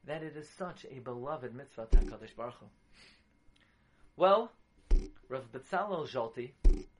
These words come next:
in the Mishnah Yavitz, as well as Rav Shlomo Zalman Auerbach in the Mincha Shloimeh,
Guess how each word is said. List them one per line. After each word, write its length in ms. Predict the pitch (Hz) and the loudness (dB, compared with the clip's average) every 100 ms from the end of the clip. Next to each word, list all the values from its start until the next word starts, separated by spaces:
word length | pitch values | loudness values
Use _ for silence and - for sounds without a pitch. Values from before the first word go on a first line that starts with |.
| _ _ _ - - - _ _ | _ _ _ -20 -20 -20 _ _
in 220 | 127 123 | -12 -12
the 80 | 113 | -12
Mishnah 340 | 113 151 170 - | -14 -14 -14 -14
Yavitz, 380 | 117 107 107 - _ - - | -16 -18 -18 -20 _ -20 -16
as 160 | 127 127 | -14 -8
well 200 | 180 175 | -6 -4
as 160 | 139 131 | -4 -8
Rav 140 | - 123 - | -16 -16 -12
Shlomo 220 | 147 131 | -12 -8
Zalman 240 | 143 139 | -8 -8
Auerbach 340 | 143 180 - - - | -8 2 8 8 6
in 80 | 117 | -14
the 60 | 117 | -14
Mincha 300 | 143 - 139 - | -14 -14 -16 -12
Shloimeh, 340 | 147 117 95 | -12 -14 -18